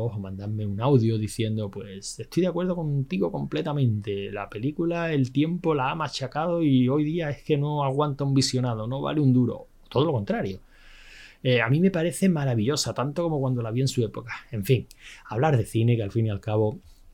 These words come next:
es lo que nos mola. Una forma, como otra cualquiera, de esperar la muerte. Eso es lo que voy a hacer a partir de este, de este programa. No prometo periodicidad,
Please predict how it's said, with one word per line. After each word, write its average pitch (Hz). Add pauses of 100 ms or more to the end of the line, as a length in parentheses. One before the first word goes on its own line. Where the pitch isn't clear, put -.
es 127
lo 107
que 98
nos 87
mola. - (520)
Una 110
forma, 107
como 95
otra 107
cualquiera, 107 (300)
de 135
esperar 180
la -
muerte. 170 (520)
Eso 143
es -
lo 139
que 110
voy 98
a -
hacer 98
a 90
partir 101
de 98
este, 92 (500)
de 113
este -
programa. 101
No 131
prometo 120
periodicidad, 101